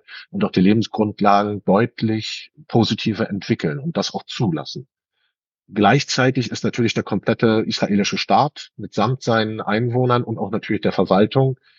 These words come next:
unter enormem Druck, weil man einfach sehen muss, dass die verfügbaren Wasserkapazitäten immer weiter zur Neige gehen, gerade die natürlichen Wasserkapazitäten, sprich der See Genezareth, ist auch das Aquifersystem, welches unter Israel, also dieser Grundwasserspeicher, diese riesige Grundwasserspeicher,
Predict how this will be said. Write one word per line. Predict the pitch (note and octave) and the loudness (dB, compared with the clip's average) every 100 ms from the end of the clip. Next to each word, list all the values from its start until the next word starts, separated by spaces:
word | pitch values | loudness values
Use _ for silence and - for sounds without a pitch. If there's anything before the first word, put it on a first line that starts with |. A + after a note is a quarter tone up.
| _ _ - | _ _ -4
unter | A#2 - | -4 0
enormem | G#2+ G2+ G2 | 2 4 4
Druck, | F2+ G2+ F3 _ _ _ | 2 2 2 _ _ _
weil | G#2+ G#2 | 0 2
man | G2+ | 2
einfach | G#2 G#2+ | 0 -2
sehen | F#2+ G#2 C3 | 0 2 4
muss, | A#2 C3 | 2 0
dass | - - | -2 -4
die | - | -2
verfügbaren | - - E3+ - G#2 F#2+ | -2 -2 -2 0 0 0
Wasserkapazitäten | G2 A#2 - A#2 A#2 - - G#2+ A2+ A2 A2 - _ - | 0 -2 -4 -4 -4 -4 -4 -6 -4 -6 -8 -12 _ -4
immer | A#2+ B2+ | 2 4
weiter | A2 A2 | 4 2
zur | - G2 | 0 2
Neige | A2 C3+ | 2 2
gehen, | C3+ C#3 | 2 0
gerade | A2 G#2+ | 2 -2
die | G#2+ | -2
natürlichen | G2+ - C3 C3+ A2+ | -4 0 0 0 -4
Wasserkapazitäten, | - G2 G#2+ A2 - - G2+ - | -4 -4 -2 -2 -6 -6 -6 -6
sprich | - - F#2+ | -10 -6 -2
der | G2 | 0
See | G2 | 0
Genezareth, | G2 G#2 A2+ - A#2 A#2 - - - - - | 0 0 0 0 2 2 0 -20 -20 -20 -18
ist | - | -12
auch | - | -6
das | A#2 G2 F#2+ - | 2 4 4 0
Aquifersystem, | - - D3 B2+ A#2 - - A2+ A2 | -2 0 2 4 2 0 0 2 2
welches | G#2+ A2 | 0 -4
unter | G#2 G#2 | -6 -4
Israel, | G2+ B2+ G#2+ G#2 A2 | -2 0 0 0 0
also | F2+ | 0
dieser | E2+ F2 F2 - _ | 2 2 2 -2 _
Grundwasserspeicher, | - B2+ B2+ - A2 - A2+ G#2 | 2 2 2 0 -2 0 0 0
diese | F#2+ F#2+ | -4 -2
riesige | G#2 G#2 G2 | -2 -2 -4
Grundwasserspeicher, | G#2 A#2 G#2+ G2+ - G#2 G2+ G#2 | -2 -4 -4 -6 -4 -4 -2 -2